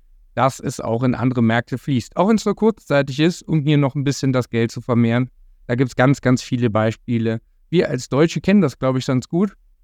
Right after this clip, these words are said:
Unser Geld, was auf der Welt verteilt wird, was dann doch irgendwie wieder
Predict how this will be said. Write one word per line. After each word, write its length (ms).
Unser 240
Geld, 260
was 160
auf 100
der 140
Welt 180
verteilt 440
wird, 120
was 140
dann 180
doch 200
irgendwie 400
wieder 340